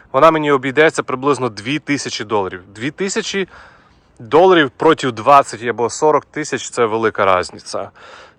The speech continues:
Тому економія, саме важне, що економія, і тим більше,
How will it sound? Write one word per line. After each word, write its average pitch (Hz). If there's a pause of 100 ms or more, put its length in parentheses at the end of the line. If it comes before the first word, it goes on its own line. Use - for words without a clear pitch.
Тому 143
економія, 165
саме 214
важне, 196
що -
економія, 160
і 202
тим 147
більше, 185